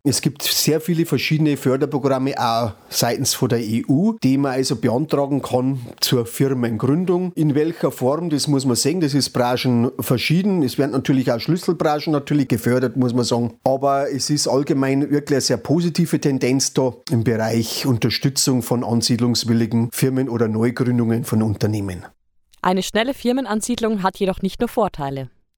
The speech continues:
Speaker 2: Auch wenn es erfreulich für die jeweilige Gemeinde ist, wird ein großer Flächenverbau oft nicht gern gesehen.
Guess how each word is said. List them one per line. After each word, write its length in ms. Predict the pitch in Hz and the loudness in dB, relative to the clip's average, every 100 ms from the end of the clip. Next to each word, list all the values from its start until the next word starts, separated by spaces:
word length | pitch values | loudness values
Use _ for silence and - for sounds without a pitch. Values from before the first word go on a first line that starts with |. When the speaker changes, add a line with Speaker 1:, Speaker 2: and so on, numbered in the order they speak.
| _ _ _ | _ _ _
Speaker 2:
Auch 200 | 190 226 | 0 0
wenn 80 | 269 | 0
es 120 | 226 | -4
erfreulich 600 | - - - 175 226 247 | -4 -6 0 0 0 -4
für 100 | - | -4
die 160 | 175 180 | -4 -2
jeweilige 380 | 175 175 160 165 | -2 -2 -2 -6
Gemeinde 400 | 160 151 175 214 | -2 0 0 0
ist, 340 | 214 - - - - | -2 -4 -10 -8 -2
wird 160 | 202 | 0
ein 80 | 175 | 0
großer 400 | - 185 226 - | -2 0 0 -2
Flächenverbau 640 | - 165 208 190 185 160 - | -2 -4 -2 -4 0 0 0
oft 240 | 175 - | -4 -4
nicht 220 | 208 - | -6 -4
gern 180 | 190 180 | -2 -2
gesehen. 400 | 175 196 156 | -2 -2 -2